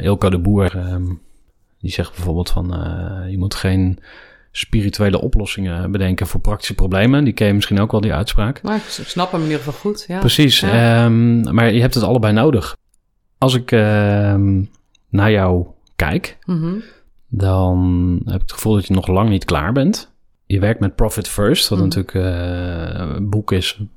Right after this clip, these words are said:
Speaker 1: wat iemand anders geschreven heeft.
Speaker 2: Mhm.
Speaker 1: Maar je hebt zelf ook een aantal boeken geschreven.
Speaker 2: Ja.
Speaker 1: Kan je daar eens wat over vertellen?
Speaker 2: Ja, drie al. Ehm, mijn laatste boek, ik ga van achter naar voren. Mijn laatste boek is Winstgevende Plannen.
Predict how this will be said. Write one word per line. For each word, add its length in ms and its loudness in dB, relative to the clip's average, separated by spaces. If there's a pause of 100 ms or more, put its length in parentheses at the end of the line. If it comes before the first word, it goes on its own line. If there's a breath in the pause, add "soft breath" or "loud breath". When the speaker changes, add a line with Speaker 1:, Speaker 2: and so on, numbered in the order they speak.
Speaker 1:
wat 140 -6
iemand 200 -4
anders 200 4
geschreven 440 0
heeft. 140 2
Speaker 2:
Mhm. 80 2
Speaker 1:
Maar 100 4
je 60 2
hebt 180 0
zelf 320 2
ook 380 0 (1040)
een 200 -4
aantal 300 0
boeken 240 -2
geschreven. 440 0
Speaker 2:
Ja. 180 -2 (200)
Speaker 1:
Kan 140 0
je 60 2
daar 100 2
eens 100 0
wat 140 4
over 120 4
vertellen? 380 0
Speaker 2:
Ja, 260 -2
drie 360 0
al. 380 -4
Ehm, 600 0
mijn 320 0
laatste 460 -2
boek, 200 -2 (200)
ik 140 -16
ga 120 -14
van 120 -8
achter 260 -4
naar 80 -2
voren. 280 -2
Mijn 120 -2
laatste 320 -2
boek 160 -4
is 100 -4
Winstgevende 720 -2
Plannen. 460 -2